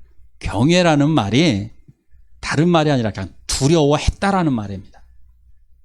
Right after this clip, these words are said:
하나님만을 두려워했다. 이게 이스라엘 백성들의 삶입니다. 하나님의 말씀을, 하나님만을 두려워하는 것, 그게 하나-,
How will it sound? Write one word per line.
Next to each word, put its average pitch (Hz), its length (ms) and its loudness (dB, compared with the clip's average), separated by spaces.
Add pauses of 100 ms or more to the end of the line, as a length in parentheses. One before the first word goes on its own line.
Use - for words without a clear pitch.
하나님만을 196 840 2
두려워했다. 127 680 -2
이게 123 140 -4
이스라엘 147 360 2
백성들의 127 380 -2
삶입니다. 123 540 -2 (400)
하나님의 220 680 4
말씀을, 156 1040 2
하나님만을 214 840 4
두려워하는 151 640 0
것, 120 180 -2
그게 127 200 -6
하나-, 208 300 -4